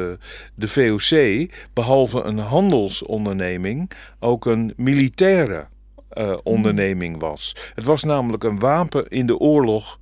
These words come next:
Speaker 1: tegen Spanje. En de compagnie mocht, eh, wanneer zij dat nodig achtte, geweld gebruiken om, eh, de handelsbelangen,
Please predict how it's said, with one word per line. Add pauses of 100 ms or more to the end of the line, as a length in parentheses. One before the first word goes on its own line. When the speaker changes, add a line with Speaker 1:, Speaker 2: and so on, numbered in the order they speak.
Speaker 1:
tegen
Spanje. (500)
En
de
compagnie
mocht,
eh,
wanneer
zij
dat
nodig
achtte,
geweld
gebruiken (360)
om,
eh,
de
handelsbelangen,